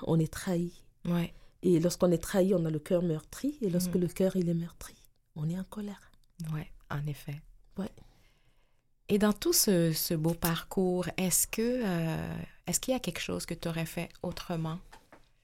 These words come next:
Speaker 1: Euh, continuer à étudier.
Speaker 2: Ok.
Speaker 1: Je, je suis, je, je suis convaincue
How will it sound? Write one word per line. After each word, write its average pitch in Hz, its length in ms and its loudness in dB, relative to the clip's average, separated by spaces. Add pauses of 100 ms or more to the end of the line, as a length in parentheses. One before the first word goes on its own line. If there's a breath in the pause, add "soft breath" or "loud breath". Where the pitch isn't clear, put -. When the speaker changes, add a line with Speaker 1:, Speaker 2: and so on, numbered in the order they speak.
(340)
Speaker 1:
Euh, 175 80 10
continuer 240 360 4
à 233 40 8
étudier. 170 640 2 (500)
Speaker 2:
Ok. 160 60 0
Speaker 1:
Je, 180 400 6
je 170 160 0
suis, 190 500 2
je, 170 560 0
je 165 160 2
suis - 180 0
convaincue 220 880 4